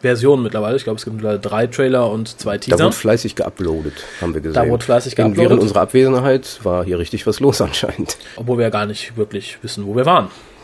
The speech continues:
Speaker 2: Immer noch nicht.
Speaker 1: Aber wir wissen auch gar nicht, wie wir wieder hingekommen
Speaker 2: Aber das
Speaker 1: sind.
Speaker 2: ist mir auch ehrlich gesagt egal. <laughs> Hauptsache, wir sind wieder da.
Speaker 1: Genau. Und ihr habt wieder was von uns. Hooray!
Speaker 2: Genau.
Speaker 1: Ähm, was gibt's zu Torchwood zu sagen? Ähm,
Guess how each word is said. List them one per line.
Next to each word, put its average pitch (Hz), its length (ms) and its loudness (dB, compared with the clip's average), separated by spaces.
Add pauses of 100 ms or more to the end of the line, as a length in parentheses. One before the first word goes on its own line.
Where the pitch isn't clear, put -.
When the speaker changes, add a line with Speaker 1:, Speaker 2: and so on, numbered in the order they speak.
(200)
Speaker 2:
Immer 170 180 4
noch 87 140 0
nicht. 82 340 -6
Speaker 1:
Aber 123 80 -10
wir 113 80 -6
wissen 120 140 -6
auch 117 60 -6
gar 117 140 -2
nicht, 120 140 -6
wie 120 80 -4
wir 117 120 0
wieder 117 100 0
hingekommen 110 300 0
Speaker 2:
Aber 107 40 2
das 101 120 2
Speaker 1:
sind. - 80 2
Speaker 2:
ist - 20 2
mir 147 80 6
auch 107 40 0
ehrlich 117 200 0
gesagt - 240 -6
egal. 104 260 0
<laughs> 87 100 -6
Hauptsache, - 260 0
wir 123 40 8
sind - 160 2
wieder 92 160 0
da. 101 340 -2 (120)
Speaker 1:
Genau. 117 240 2 (320)
Und 147 160 -2
ihr 151 120 2
habt 160 140 -2
wieder 123 160 2
was 104 140 -2
von 107 100 -8
uns. 98 320 -12 (220)
Hooray! 202 480 8
Speaker 2:
Genau. 202 580 8 (760)
Speaker 1:
Ähm, 190 480 6
was 190 200 2
gibt's 220 160 -6
zu 233 80 -4
Torchwood 220 360 -2
zu 185 120 -8
sagen? 185 440 2
Ähm, 156 540 4